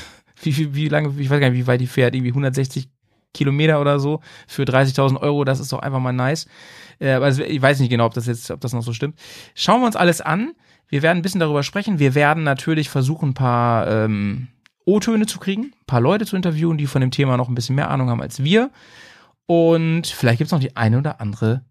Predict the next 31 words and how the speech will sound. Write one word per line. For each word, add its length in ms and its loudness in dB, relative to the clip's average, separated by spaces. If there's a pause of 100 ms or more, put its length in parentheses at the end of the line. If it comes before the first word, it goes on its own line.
Überraschung 1160 -2
in 120 -2
diesem 240 0
Poddy. 380 -6
Ich 160 -8
freue 180 -2
mich 100 -2
jedenfalls 200 -2
schon 140 -2
sehr 120 2
drauf, 240 0
Jay. 100 2
Ich 120 0
hoffe, 160 0
dass 100 -4
du 60 -4
dabei 300 2
bist, 220 -2 (260)
wie 100 -4
versprochen. 640 -2 (640)
Ähm, 560 4 (100)
wird 240 2
ein 60 -2
bisschen 200 2
umfangreicher 500 0
von 140 -2
der 80 0
Recherche 520 0
auf 140 -4
jeden 180 0
Fall. 380 0